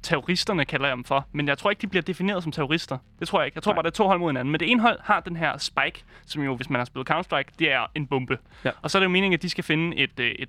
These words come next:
Speaker 1: plantespot, altså et sted, hvor man kan plante den her spike, og så ligesom gøre det, øh, og beskytte den, og så sørge for, at det andet hold ikke diffuser den her spike.
Speaker 2: Ja.
Speaker 1: Man kan selvfølgelig også bare skyde det andet hold, øh, og slå dem ihjel, og s-, den måde kan man også vinde på.
Speaker 2: Præcis.
Speaker 1: Så det er bare en god fem mod fem, øh,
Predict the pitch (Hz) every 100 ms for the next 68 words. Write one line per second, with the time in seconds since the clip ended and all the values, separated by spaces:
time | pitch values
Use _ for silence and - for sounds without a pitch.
0 | - 143 156 208 - 139 - 131 127 147
1 | 139 123 120 120 117 - 135 185 156 131
2 | - 143 - - - 135 151 147 151 -
3 | _ - 147 196 202 - - - - 147
4 | 127 - 208 - 170 - 139 151 151 151
5 | 135 147 135 143 147 143 147 165 - 147
6 | - 170 185 - 190 - - - 123 120
7 | - 120 - - 123 - 165 165 180 180
8 | 190 185 170 160 175 165 135 143 135 -
9 | - 135 127 127 131 147 131 123 139 -
10 | 143 - - 156 135 127 123 120 123 131
11 | 120 - - - 123 190 202 208 190 202
12 | 196 - 226 175 151 220 - - - 147
13 | 127 123